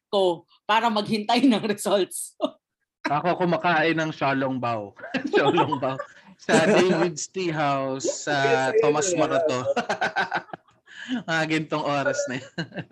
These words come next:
Speaker 3: Ito pala, May three. Yes, yes.
Speaker 2: May three.
Speaker 1: Oo,
Speaker 3: Nice.
Speaker 1: pero wait lang. Not to take the, the, ano ba to? Not to,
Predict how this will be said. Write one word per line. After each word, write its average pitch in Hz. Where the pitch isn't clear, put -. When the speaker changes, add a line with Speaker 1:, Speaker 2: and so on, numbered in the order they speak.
Speaker 3:
Ito -
pala, 247
May 254
three. 247
Yes, 214
yes. 202
Speaker 2:
May 165
three. 147
Speaker 1:
Oo, 254
Speaker 3:
Nice. -
Speaker 1:
pero 359
wait 392
lang. 214
Not 294
to 392
take 311
the, 226
the, 202
ano 220
ba 214
to? 240
Not 254
to, 247